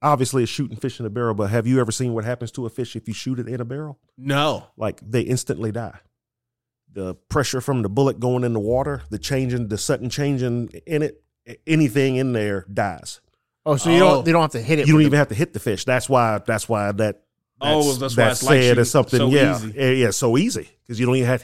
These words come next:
Speaker 1: have to hit the fish, just shoot it.
Speaker 3: Huh.
Speaker 1: Yeah. Interesting thing I saw a
Speaker 3: But wouldn't
Speaker 1: few,
Speaker 3: you
Speaker 1: few
Speaker 3: destroy
Speaker 1: years
Speaker 3: the
Speaker 1: ago.
Speaker 3: barrel? So wouldn't the water go everywhere?
Speaker 2: Yeah, but all the fish is
Speaker 3: And
Speaker 2: dead.
Speaker 3: then
Speaker 1: That's the thing. It doesn't
Speaker 3: if
Speaker 1: have
Speaker 3: the
Speaker 1: to
Speaker 3: water
Speaker 1: be,
Speaker 3: go-,
Speaker 1: I mean,
Speaker 3: if the
Speaker 1: you
Speaker 3: water
Speaker 1: don't,
Speaker 3: goes everywhere, the fish can't,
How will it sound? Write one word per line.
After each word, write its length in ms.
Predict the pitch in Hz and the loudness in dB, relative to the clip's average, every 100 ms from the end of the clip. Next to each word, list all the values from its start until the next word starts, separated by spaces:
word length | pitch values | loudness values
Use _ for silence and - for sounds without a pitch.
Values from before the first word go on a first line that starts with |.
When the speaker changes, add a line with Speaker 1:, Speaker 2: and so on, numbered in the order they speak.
| - | -2
Speaker 1:
have 120 | 175 | -2
to 60 | 104 | -4
hit 180 | - | -8
the 40 | - | -6
fish, 240 | - 190 | -6 -6
just 180 | - 117 | -6 -10
shoot 200 | - 190 | -6 -4
it. 220 | 156 - _ - _ _ _ _ | -4 -10 _ -20 _ _ _ _
Speaker 3:
Huh. 360 | - - 311 147 - _ _ _ | -6 -4 -2 -4 -6 _ _ _
Speaker 1:
Yeah. 140 | 160 127 - _ _ _ _ _ - | -6 -6 -8 _ _ _ _ _ -16
Interesting 360 | 117 101 110 101 | -14 -10 -8 -6
thing 140 | 101 | -6
I 40 | 98 | -8
saw 240 | - 98 | -8 -10
a 40 | 98 | -8
Speaker 3:
But 60 | 143 | -2
wouldn't 220 | 143 180 | 0 0
Speaker 1:
few, 80 | 175 | -2
Speaker 3:
you 60 | 170 | -4
Speaker 1:
few 100 | 117 | -2
Speaker 3:
destroy 220 | 104 120 | -2 0
Speaker 1:
years 80 | 147 | 0
Speaker 3:
the 40 | 135 | 0
Speaker 1:
ago. 60 | |
Speaker 3:
barrel? 280 | 117 127 151 | -2 0 -2
So 120 | - | -6
wouldn't 200 | 113 120 | -8 -8
the 60 | 120 | -10
water 260 | 104 110 120 | -8 -6 -6
go 120 | 127 | -6
everywhere? 420 | 135 147 156 151 _ _ _ _ _ | -6 -8 -8 -10 _ _ _ _ _
Speaker 2:
Yeah, 120 | 104 | -16
but 60 | 104 | -12
all 120 | 107 | -12
the 40 | |
fish 240 | 104 123 120 | -10 -10 -10
is 20 | |
Speaker 3:
And 80 | 104 | -6
Speaker 2:
dead. 140 | 139 147 | -2 2
Speaker 3:
then 380 | 156 151 139 | 4 2 0
Speaker 1:
That's 200 | 131 110 | 0 0
the 60 | - | 2
thing. 140 | 165 165 | 4 6
It 80 | 131 | 6
doesn't 160 | 143 | 6
Speaker 3:
if 60 | 135 | 6
Speaker 1:
have 80 | 156 | 8
Speaker 3:
the 20 | |
Speaker 1:
to 60 | |
Speaker 3:
water 220 | 147 151 131 | 8 8 8
Speaker 1:
be, 60 | |
Speaker 3:
go-, 120 | 131 | 8
Speaker 1:
I 40 | 143 | 8
mean, 260 | 147 139 | 8 6
Speaker 3:
if 100 | 135 131 | 4 4
the 40 | |
Speaker 1:
you 40 | 135 | 6
Speaker 3:
water 200 | 160 - | 8 8
Speaker 1:
don't, 80 | |
Speaker 3:
goes 100 | 170 | 8
everywhere, 340 | 151 135 139 143 | 4 2 4 4
the 60 | 135 | 2
fish 320 | - 143 - | 0 -4 -4
can't, 320 | 139 131 - | -8 -8 -12